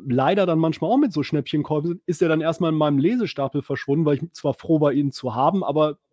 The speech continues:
brauchte nicht so. Und der hat sich so, kennst du das, wenn du so ein Buch hast, das liegt bei dir und das wird reif so? Also das hat so jetzt so die letzten Wochen so immer so, ey, ich hab immer mehr Bock bekommen und jetzt will ich den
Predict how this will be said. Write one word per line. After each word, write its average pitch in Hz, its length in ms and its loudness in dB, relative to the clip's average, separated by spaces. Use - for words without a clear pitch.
brauchte 147 340 2
nicht 120 200 -2
so. 123 100 -6
Und 120 100 -6
der 135 100 -2
hat - 120 -4
sich 190 160 -10
so, 196 220 4
kennst 165 260 0
du 247 40 -4
das, 214 180 0
wenn 196 80 4
du 175 60 2
so 156 80 0
ein 135 140 0
Buch 190 240 -6
hast, 202 200 -6
das 156 140 -6
liegt 180 240 -2
bei 208 160 0
dir 180 180 0
und 165 120 0
das 147 160 -4
wird 139 240 -2
reif 151 260 -2
so? 202 240 0
Also 147 200 4
das - 140 -6
hat 180 120 0
so 190 100 0
jetzt 160 360 2
so 175 80 0
die 147 120 -2
letzten 160 400 -2
Wochen 151 280 -2
so 147 120 2
immer 185 200 0
so, 175 80 0
ey, 127 160 -12
ich 127 120 -12
hab 151 160 -6
immer 214 200 -2
mehr 196 240 -2
Bock 185 340 -4
bekommen 135 480 -4
und 131 120 2
jetzt 156 260 2
will 190 120 4
ich 196 140 -2
den 180 200 2